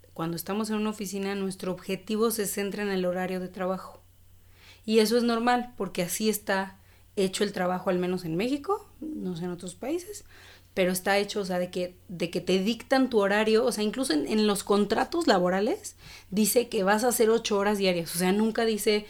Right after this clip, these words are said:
que vas a lograr cosas, que vas a hacer herramientas, o sea, vas a hacer ocho horas diarias en tu asiento. Entonces, cuando cambiamos a esta cosa de home office, tengan bien, bien claro cuáles van a ser sus objetivos. Si tienen que lograr,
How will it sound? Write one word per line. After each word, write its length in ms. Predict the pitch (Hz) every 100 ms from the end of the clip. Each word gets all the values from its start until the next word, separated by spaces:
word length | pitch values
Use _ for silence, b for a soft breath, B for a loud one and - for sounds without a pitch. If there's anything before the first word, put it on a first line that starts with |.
| B B
que 120 | 202
vas 200 | 190 190
a 60 | 208
lograr 420 | 190 180 180 185
cosas, 640 | 185 185 190 196 190 185
que 100 | 190
vas 180 | 180 190
a 20 |
hacer 180 | 185 185
herramientas, 480 | 180 170 165 160 151
o 20 |
sea, 120 | 165
vas 220 | 170 247 277
a 40 |
hacer 200 | 269 254
ocho 240 | 247 -
horas 200 | 185 180
diarias 320 | 180 180 190 185
en 120 | 160
tu 120 | 156
asiento. 420 | 147 - 160 - 170 - B B B B B B B -
Entonces, 500 | 214 233 277 277 -
cuando 280 | - 180 180
cambiamos 440 | 175 170 196 226
a 40 | 226
esta 220 | 214 220
cosa 200 | 220 208
de 80 | 196
home 200 | 190 185
office, 360 | 190 226 247 - -
tengan 400 | 202 208 214 -
bien, 440 | 190 185 226 240 233
bien 220 | 233 220
claro 400 | 220 214 220 -
cuáles 300 | 208 208 208
van 120 | 202
a 60 | 196
ser 100 | 190
sus 160 | 180
objetivos. 640 | 190 165 180 165 - - - B B B
Si 140 | -
tienen 360 | - 214 208 202
que 100 | 180
lograr, 500 | 170 175 175 175